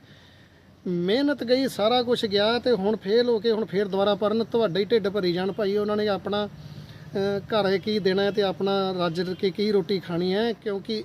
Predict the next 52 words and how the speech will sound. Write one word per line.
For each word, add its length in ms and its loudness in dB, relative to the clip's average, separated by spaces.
ਇਹਨਾਂ 260 4
ਨੂੰ 120 4
ਹੁਣ 140 0
ਖਤਰਾ 340 -2
ਹੈ 100 2
ਕਿ 260 -4
ਇਹ 340 6
ਇਸ 180 4
ਤੋਂ 180 2
ਬਾਅਦ 220 4
ਫੇਰ 240 0
ਵਰਕ 280 0
ਪਰਮਿਟ 380 2
ਤੇ 180 4
ਫਿਰ 160 0
ਪੀ 220 -2
ਆਰਾਂ 220 2
ਲਈ 140 4
ਅਪਲਾਈ 340 4
ਕਰਨਗੇ 580 4
ਤੇ 80 4
ਭੀੜ 340 2
ਜਰ 180 4
ਰਹੀ 220 4
ਹੈ 80 6
ਵੱਧ। 360 0
ਤੇ 160 0
ਜੇ 80 2
ਭੀੜ 360 2
ਵੱਧ 280 0
ਰਹੀ 160 2
ਹੈ 60 4
ਤੇ 140 2
ਭਾਈ 280 0
ਆਪਣੀਆਂ 320 0
ਯੂਨੀਵਰਸਿਟੀਆਂ 760 0
ਤੁਸੀਂ 240 -2
ਇਹ 40 2
ਬੰਦ 300 -2
ਕਰੋ, 260 0
ਇਹਨਾਂ 140 2
ਨੂੰ 100 0
ਮਾਰੋ 320 -2
ਤਾਲੇ। 340 -4
ਕਿਉਂ 220 4
ਪੰਜਾਬੀਆਂ 500 0
ਦਾ 100 2
ਪੈਸਾ 360 -2
ਖਰਾਬ 300 -2
ਕਰ 180 -4
ਰਹੇ 120 -2
ਹੋ? 80 -2